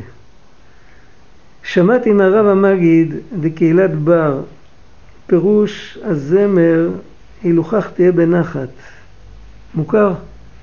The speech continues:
"כי יש מי שעלה ממדרגה למדרגה כמה פעמים, עד שבא למדרגה גדולה".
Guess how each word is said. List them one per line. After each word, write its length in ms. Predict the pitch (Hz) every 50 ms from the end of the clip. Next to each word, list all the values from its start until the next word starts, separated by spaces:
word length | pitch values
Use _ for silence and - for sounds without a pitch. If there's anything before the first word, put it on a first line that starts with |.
| - - - - - - - - - - - - - - - - - - - - - - - - - - - - - - - - - - - - 156 156 151 147 151 - - - - - - - - - - - - - - - - - - - - - - - - - - - - - - - - - - -
"כי 120 | - 180
יש 340 | 175 196 240 262 - - 220
מי 200 | 202 214 233 214
שעלה 580 | - 180 165 170 175 175 170 185 202 214 202
ממדרגה 640 | 190 185 175 170 170 151 139 156 160 151 143 175 202
למדרגה 680 | 190 180 175 165 151 135 147 147 151 143 143 170 170 156
כמה 300 | 156 - 170 160 160 160
פעמים, 480 | 156 165 160 151 143 143 143 139 147 160 - - - - - - - - - - - - - - - - - - - - - - - - - - - - - - - - - - - - - - - - - - - - - - - - - - - - - - - - - -
עד 160 | - 226 226
שבא 260 | - 214 202 175 196 202
למדרגה 520 | 190 185 180 156 147 151 151 143 160 170
גדולה". 420 | 147 147 139 147 147 143 143 139